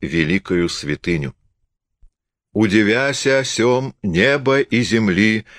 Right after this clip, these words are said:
ужаснитеся концы». Пречистые Христовы тайны держит священник не в церкви на престоле, а у себя между клопами, тараканами и сверчками, с которыми и он сам, и домашние его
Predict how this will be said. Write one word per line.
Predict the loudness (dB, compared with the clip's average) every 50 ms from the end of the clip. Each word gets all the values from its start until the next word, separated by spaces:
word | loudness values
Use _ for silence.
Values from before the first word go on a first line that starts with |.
| -20 -20 -20 _ _
ужаснитеся | -2 0 0 2 2 0 0 0 -4 -4 -2 -2 0 0 0 0 -2 -4 -4 -4 -4 -4 -4
концы». | -4 -4 -6 -6 -6 -8 -8 -8 -8 -10 _ _ _ _ _ _ _ _ _ _ _ _ _ _ -4
Пречистые | -2 -2 0 0 0 -2 -2 -2 0 0 0 0 0
Христовы | 0 -2 -2 -2 -2 -2 0 0 2 0 0
тайны | 0 0 0 2 2 0 0 -2 -2
держит | -2 0 0 0 0 0 -2 -4 -4
священник | -6 -4 -4 -2 -2 -2 -2 0 0 0 0 0 -2 -2 -2 -2
не | -2 -2
в | -2 -2
церкви | -4 0 2 2 2 2 0 -2 -2 -2
на | 0 -2
престоле, | -2 -2 -4 -4 -4 -4 -2 0 0 0 0 -4 -8 -12 -20 -20 -20 -20 -20 -8 -2
а | 2 2
у | 2 2
себя | 0 0 -2 0 2 2 0 0
между | 0 -2 -2 -2 -2 -4
клопами, | -2 0 0 0 2 2 2 0 0 0 -2 -2
тараканами | 0 0 0 0 0 0 0 0 0 0 0 0 0 -2
и | -2
сверчками, | -4 -4 -2 -2 -2 -2 -4 -4 -2 -2 0 0 0 0 -2 -4 -6 -8 -20 -20 -20 -20 _
с | -14 -8 -4
которыми | -2 0 2 2 2 2 2 2 0 0
и | 0 0 2 2
он | 4 4 4 4 2 0
сам, | -2 -4 -2 0 0 0 0 0
и |
домашние | 0 0 0 2 2 0 0 -2 -4 -4 -2 -2 -2 0 0
его | 0 0 2 0 0